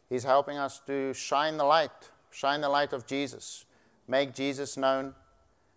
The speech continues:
change people's lives, set people free, do the works that Jesus did, yeah? Proclaim good news, heal the sick, cast out demons.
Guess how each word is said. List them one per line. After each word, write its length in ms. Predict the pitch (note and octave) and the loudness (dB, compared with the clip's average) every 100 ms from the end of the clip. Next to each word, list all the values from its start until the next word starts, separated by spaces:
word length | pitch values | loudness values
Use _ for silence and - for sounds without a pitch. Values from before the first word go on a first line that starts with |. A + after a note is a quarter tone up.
| _ - | _ -2
change 380 | C#3+ C#3+ B2+ | 0 0 -4
people's 380 | - C3 C3 B2 | -6 -2 -2 0
lives, 680 | A#2 B2 B2+ B2+ - - - _ _ _ _ | 0 2 0 -4 -10 -14 -18 _ _ _ _
set 300 | - - C#3 | -4 -2 -2
people 280 | - C3+ C3+ | -4 -4 -4
free, 420 | - C3+ C3+ C3+ C#3 _ _ _ _ _ _ _ _ _ | -4 -2 -2 -2 -8 _ _ _ _ _ _ _ _ _
do 80 | C3+ | -2
the 100 | C#3+ | 0
works 300 | C3+ C#3 C3 | 4 4 4
that 140 | B2+ A2+ | -2 -4
Jesus 360 | C#3 C3 C3+ | -4 -4 -6
did, 240 | - A2+ G2 - _ G#2 | -4 -4 -4 -12 _ -6
yeah? 240 | A#2 D3+ - _ _ _ _ _ _ _ _ _ | -6 -6 -10 _ _ _ _ _ _ _ _ _
Proclaim 420 | B2 A2+ C#3 C#3+ | -6 2 2 2
good 220 | B2+ C#3+ C3+ | 2 2 2
news, 580 | B2+ C3 C3+ - - - _ _ _ | -2 -2 -4 -10 -16 -20 _ _ _
heal 240 | C#3 C#3+ C#3+ | 0 0 0
the 60 | |
sick, 260 | - D3 C#3+ - - _ _ _ _ _ _ _ _ _ _ _ _ _ _ - | -2 -2 -2 -8 -20 _ _ _ _ _ _ _ _ _ _ _ _ _ _ 2
cast 300 | C3+ C#3 - | 4 6 4
out 260 | C3 C3+ A#2+ | 2 2 0
demons. 680 | C#3 C#3 C#3+ C#3 - - | -2 -2 -4 -8 -14 -16